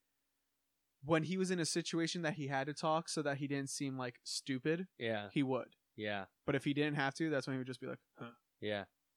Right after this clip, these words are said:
Speaker 1: And
Speaker 2: It added, like, mystique to him.
Speaker 1: Yeah,
Speaker 2: I
Speaker 1: e-,
Speaker 2: liked it.
Speaker 1: exactly. That was the
Speaker 2: Yeah.
Speaker 1: point of it.
Speaker 2: Made him more of a badass.
Speaker 1: Yeah.
Speaker 2: Yeah.
Speaker 1: And so, like, the di-, his dialogue then was strictly for, like,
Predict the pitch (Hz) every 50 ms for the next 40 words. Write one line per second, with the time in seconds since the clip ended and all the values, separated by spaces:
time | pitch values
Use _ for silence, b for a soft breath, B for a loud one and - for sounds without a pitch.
0 | _ _ _ _ _ _ _ _ - 151 143 143 151 143 147 160 180 170 156 151
1 | 127 117 117 113 - - _ - 156 208 196 - - 123 104 98 95 92 95 156
2 | 151 156 135 120 113 120 113 123 170 160 151 170 180 233 - 208 160 139 139 131
3 | 131 135 135 117 101 - 196 262 262 180 131 123 - - _ _ _ - 120 135
4 | 147 151 143 139 135 127 113 120 135 175 208 127 92 - 175 196 233 170 123 123
5 | - _ - - 151 110 98 - 156 147 151 147 - - 147 143 151 143 - 156
6 | 160 165 170 165 147 147 151 156 160 160 165 156 147 147 143 139 131 - - -
7 | 151 143 - 160 151 139 - 151 143 139 139 135 131